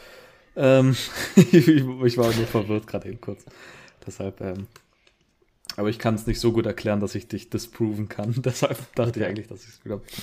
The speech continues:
Okay, mein erstes Spiel war, äh, Michigan State gegen Penn State.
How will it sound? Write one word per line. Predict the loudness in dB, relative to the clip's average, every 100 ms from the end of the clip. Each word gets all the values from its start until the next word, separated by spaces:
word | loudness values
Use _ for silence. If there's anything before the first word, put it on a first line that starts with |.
| -16 -18 -18 -18 -14 -6
Okay, | -2
mein | 0 -2
erstes | -4 -4 -6
Spiel | 0 0 2
war, | 0 -2
äh, | -4
Michigan | -6 -8 -8 -8
State | -8 -8
gegen | -8
Penn | -10 -12
State. | -8 -8 -8